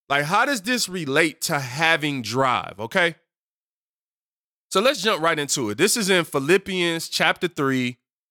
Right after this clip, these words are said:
verse twelve through fifteen. All right. And so the, um, this is reading, I'm reading from the N L T,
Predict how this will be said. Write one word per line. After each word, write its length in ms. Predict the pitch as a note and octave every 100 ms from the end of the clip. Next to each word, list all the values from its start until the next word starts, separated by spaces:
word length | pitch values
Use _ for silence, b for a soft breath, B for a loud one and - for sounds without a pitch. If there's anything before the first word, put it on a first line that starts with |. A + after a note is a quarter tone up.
| -
verse 280 | C3 C3
twelve 520 | - E3+ D#3 D3 C#3+ C#3 _ _
through 220 | C3+ C3
fifteen. 680 | - C3 A2+ - A#2+ F2+ - -
All 100 | A#2
right. 240 | C3 C#3 - _ _
And 120 | - C#3
so 240 | D3+ C#3
the, 260 | C3 B2 -
um, 220 | B2+ B2
this 200 | D#3 E3
is 120 | D#3+
reading, 260 | D3+ D3+ -
I'm 160 | C#3+
reading 220 | D3 D#3 C#3
from 220 | C#3+ B2+
the 80 | A2
N 200 | A2+ C3
L 180 | C#3+
T, 420 | D#3 - C3+ A#2